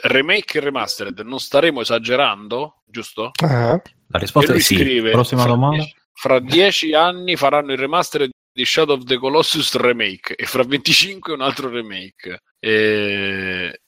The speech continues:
Speaker 1: rifacessero Ico piuttosto", dice Antonio, "ah ah ah, giocano in sedici K". La domanda è: sono meglio i remastered che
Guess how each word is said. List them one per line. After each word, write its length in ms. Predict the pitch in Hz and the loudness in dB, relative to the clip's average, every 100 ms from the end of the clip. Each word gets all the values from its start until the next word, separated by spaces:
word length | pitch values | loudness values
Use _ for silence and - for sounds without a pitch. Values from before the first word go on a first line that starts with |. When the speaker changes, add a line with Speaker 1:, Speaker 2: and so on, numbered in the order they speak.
| _ | _
Speaker 1:
rifacessero 720 | 104 101 110 110 151 - 131 131 | -4 -2 0 0 0 2 4 4
Ico 260 | 143 107 | 2 -2
piuttosto", 580 | 95 104 - 104 - 95 | -8 -8 -4 -4 -4 -6
dice 180 | 92 113 | -8 -8
Antonio, 520 | 120 123 156 170 156 | -10 0 2 4 2
"ah 240 | 127 - - | -2 -2 -2
ah 140 | 131 - 165 | 0 2 2
ah, 60 | |
giocano 300 | 131 135 127 | 4 2 2
in 80 | 120 | 0
sedici 360 | - 123 127 160 | -4 -2 0 2
K". 40 | 156 139 | 2 4
La 140 | 131 | 4
domanda 460 | 131 147 180 151 117 | 4 4 2 2 0
è: 120 | 92 - - _ | -2 -10 -20 _
sono 240 | - 135 147 | -6 -2 0
meglio 260 | 190 175 | 0 2
i 40 | 165 | 0
remastered 540 | 165 180 - 147 123 | 2 0 0 -6 -4
che 100 | 120 | -6